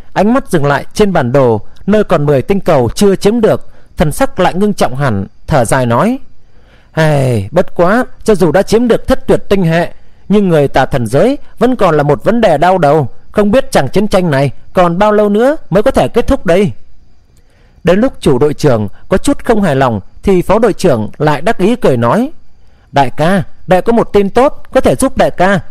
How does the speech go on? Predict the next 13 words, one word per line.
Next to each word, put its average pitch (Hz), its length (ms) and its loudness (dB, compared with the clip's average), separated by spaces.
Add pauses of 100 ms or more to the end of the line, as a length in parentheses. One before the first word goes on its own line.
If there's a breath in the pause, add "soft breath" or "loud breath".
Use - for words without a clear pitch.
(160 soft breath)
trên 190 280 2
chiến 233 220 0
trường 160 240 0
tiến 208 200 0
nhanh 202 200 0
hơn 190 140 0
trước, 294 280 0 (280 soft breath)
lại 190 160 0
có - 100 2
thể 139 300 2
ép 240 220 -2
cái 254 100 2
tên 196 540 0